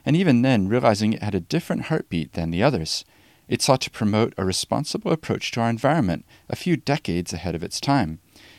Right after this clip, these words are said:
It was an unusual show in a number of very interesting ways. For example, the villains were bad in a different way to other evil characters like Megatron, Skeletor, or Doctor Claw. Instead, these characters usually represented corporate business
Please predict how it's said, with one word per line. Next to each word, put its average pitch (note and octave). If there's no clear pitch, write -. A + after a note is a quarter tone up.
It C3+
was C#3
an D3+
unusual D3
show F#2
in G#2+
a A2+
number A2+
of F2
very C#3+
interesting F#2
ways. A2
For -
example, A#2
the C3
villains E3+
were A2
bad A2
in G2+
a -
different -
way A2
to -
other D#3+
evil F2+
characters E2
like F2
Megatron, F#2
Skeletor, F2+
or F#2+
Doctor D#2+
Claw. G2+
Instead, C3+
these F3+
characters D3+
usually C#3+
represented A2
corporate -
business -